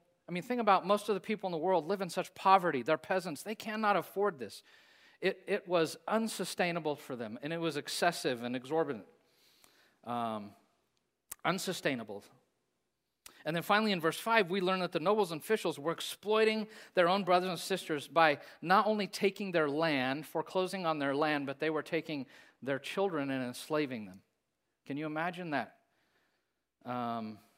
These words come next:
many of the people were heavily in debt. They couldn't pay their debt back, and so they had lost their property and at times had to sell off their own family.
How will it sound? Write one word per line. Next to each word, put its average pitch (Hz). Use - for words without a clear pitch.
many 180
of 180
the 170
people 196
were 147
heavily 175
in 151
debt. 165
They 151
couldn't 165
pay 165
their 131
debt 156
back, 143
and 131
so 151
they 147
had 135
lost 151
their 139
property 135
and 127
at -
times 135
had 135
to 120
sell 131
off 127
their 120
own 113
family. 110